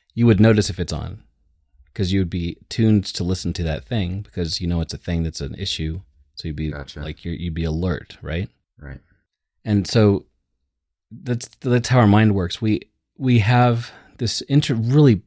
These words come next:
Speaker 1: ex-, fascinating way of having a hard time seeing things or understanding concepts that we don't have words for, or that we don't have a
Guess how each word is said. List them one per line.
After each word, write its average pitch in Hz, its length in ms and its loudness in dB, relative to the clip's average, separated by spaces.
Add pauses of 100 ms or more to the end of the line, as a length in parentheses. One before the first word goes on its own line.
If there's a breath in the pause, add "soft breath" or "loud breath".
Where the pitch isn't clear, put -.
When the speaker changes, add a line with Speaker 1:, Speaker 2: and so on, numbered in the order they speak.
(180)
Speaker 1:
ex-, - 280 -8
fascinating 95 840 -2
way 87 420 -2 (1500)
of 98 280 2 (220)
having 120 280 2
a 98 40 4
hard 135 320 2
time 123 400 6
seeing 131 420 2
things 131 380 2
or 104 80 2
understanding 104 600 0
concepts 117 720 -4
that - 120 -12
we 95 100 0
don't 101 120 0
have 90 240 -2
words 104 380 -2
for, 170 380 -4 (1400)
or 101 80 -4
that 95 140 0
we 98 100 0
don't 101 240 0 (160)
have 107 300 0
a 90 240 -2